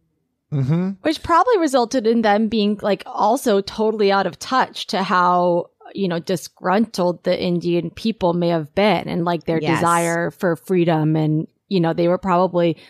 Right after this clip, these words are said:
Speaker 2: like, almost a Marie Antoinette situation where they thought, "Oh, they're fine."
Speaker 1: Completely. And also it sort of reminds me of the,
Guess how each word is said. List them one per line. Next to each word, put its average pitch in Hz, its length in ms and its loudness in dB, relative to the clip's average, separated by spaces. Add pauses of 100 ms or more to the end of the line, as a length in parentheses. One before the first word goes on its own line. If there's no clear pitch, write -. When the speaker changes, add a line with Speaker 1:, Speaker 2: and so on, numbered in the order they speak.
Speaker 2:
like, 175 160 -2
almost 180 300 -2
a 185 80 2
Marie 170 340 0
Antoinette 165 560 -2
situation - 600 -6
where - 140 -6
they 156 160 0
thought, 156 340 -2
"Oh, 202 380 4
they're 180 180 2
fine." - 540 -4 (580)
Speaker 1:
Completely. 135 720 -2
And 156 180 -2
also 190 340 2
it 139 120 2
sort 147 180 2
of 131 120 0
reminds 120 520 -4
me 110 140 -4
of 101 240 -6
the, 98 340 -2